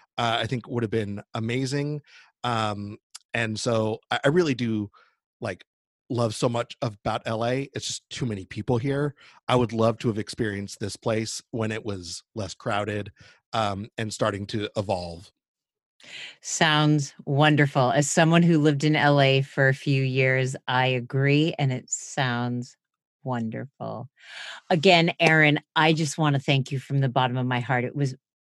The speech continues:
Speaker 2: absolutely wonderful having you on the podcast.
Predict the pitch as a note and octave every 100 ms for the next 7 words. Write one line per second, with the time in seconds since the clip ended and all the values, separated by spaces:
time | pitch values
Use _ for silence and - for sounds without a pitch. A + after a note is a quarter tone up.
0 | - D3 C#3+ D#3+ C#3+ C#3 D3 C3+ C3 B2+
1 | - A#2+ B2+ B2 B2 A#2+ A2+ A2+ A2 B2+
2 | A#2 A2 A#2+ D#2 C#3 -